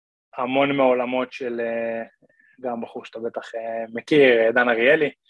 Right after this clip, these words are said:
כל המקומות של להבין שאנחנו לא יצורים רציונליים,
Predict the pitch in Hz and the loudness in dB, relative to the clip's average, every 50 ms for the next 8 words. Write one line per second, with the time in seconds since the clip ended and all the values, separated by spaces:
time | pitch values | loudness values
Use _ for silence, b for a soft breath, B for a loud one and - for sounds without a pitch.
0 | _ _ _ _ _ _ _ - 160 190 202 - - 165 156 165 165 160 - 175 | _ _ _ _ _ _ _ 0 2 2 2 2 -2 -2 -2 -2 -4 -2 -2 -2
1 | 165 151 139 131 131 117 127 147 151 147 - - 143 131 123 - - 127 123 123 | -2 0 0 -2 -2 -2 -6 -6 -6 -8 -8 -8 -6 -6 -8 -10 -10 -10 -6 -2
2 | 131 139 135 135 - 135 123 131 135 127 120 123 120 _ - 123 117 120 139 147 | -2 -2 -2 -4 -6 -10 -8 -8 -8 -6 -8 -8 -10 _ -14 -12 -6 -2 0 0
3 | 151 151 156 156 151 147 135 | 2 2 0 -2 -2 -6 -8